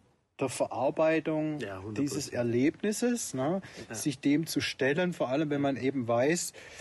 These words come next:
Speaker 1: im Grunde genommen, das waren Unglücksmomente, äh, d-, d-, das war ein bisschen Schicksal, was sich ereignet hat, aber im Grunde genommen, ich lieb das Meer, das, das, das Wasser ist herrlich, ich schwimm gerne. Ich wollte mir das nicht nehmen lassen.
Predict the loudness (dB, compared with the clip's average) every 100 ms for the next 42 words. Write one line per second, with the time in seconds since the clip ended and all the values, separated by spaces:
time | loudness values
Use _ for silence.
0 | -20 -10 -8 -2 0 2 4 4 4 2
1 | 2 2 4 2 4 0 0 2 4 4
2 | 2 2 4 4 2 0 0 2 2 -2
3 | -6 -18 -10 -10 -10 -12 -12 -8 -8 -4
4 | -4 -4 -6 -8 -6 -4 -2 -2 -4 -2
5 | 2 4 6 4 0 -6 -6 0 0 0
6 | -2 0 0 0 -4 -2 -2 0 0 0
7 | 0 0 2 2 2 2 0 -6 -12 -4
8 | 0 2 2 0 2 4 4 2 -4 -8
9 | -10 -12 -14 -14 -12 -12 -10 -8 -6 0
10 | 0 2 2 2 2 4 4 4 0 0
11 | -2 0 2 2 4 2 -2 -8 -12 -2
12 | 2 2 2 2 2 2 2 4 4 6
13 | 4 4 2 -2 -6